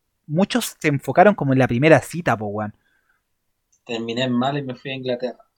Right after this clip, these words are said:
Speaker 2: una cosa así.
Speaker 1: Sí, una weá, hablaron de Londres. Por ahí me llegó información, pero no sé. La dejo ahí, no, no, no quiero sonar más, dar más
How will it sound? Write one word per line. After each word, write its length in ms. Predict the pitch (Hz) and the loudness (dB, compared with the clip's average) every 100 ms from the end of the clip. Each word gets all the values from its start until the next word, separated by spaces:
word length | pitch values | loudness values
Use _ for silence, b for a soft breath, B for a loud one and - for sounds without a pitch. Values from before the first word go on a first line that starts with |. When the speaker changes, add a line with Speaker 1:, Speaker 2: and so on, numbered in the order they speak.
| _ | _
Speaker 2:
una 100 | 233 | -12
cosa 220 | 123 127 | -12 -12
así. 180 | 127 - | -18 -6
Speaker 1:
Sí, 220 | 151 156 | 4 8
una 200 | 180 151 | 8 6
weá, 200 | 131 151 | 6 6
hablaron 280 | 147 165 185 | 8 8 8
de 100 | 160 | 6
Londres. 560 | 151 151 117 110 - _ _ _ _ _ | 6 4 0 -4 -6 _ _ _ _ _
Por 120 | - 123 | -4 0
ahí 140 | 147 | 2
me 80 | 160 | 4
llegó 160 | 160 | 6
información, 540 | 165 160 160 147 180 175 | 4 2 0 0 -2 -4
pero 540 | - 131 127 123 117 _ _ _ _ _ _ _ _ _ _ _ | -2 2 4 2 0 _ _ _ _ _ _ _ _ _ _ _
no 220 | 135 113 | -6 -6
sé. 340 | - 120 101 - _ _ _ _ _ | -4 -4 -4 -10 _ _ _ _ _
La 200 | 117 113 | -4 -2
dejo 240 | 120 - | -2 -2
ahí, 200 | 110 120 | -2 -2
no, 280 | 107 107 110 | -4 -8 -10
no, 240 | 104 107 | -10 -10
no 120 | 101 | -10
quiero 160 | 104 113 | -8 -8
sonar 240 | - 120 | -6 -4
más, 440 | 120 120 117 110 110 _ _ | -2 -2 -2 -4 -10 _ _
dar 160 | 127 | -2
más 180 | 135 117 | 2 0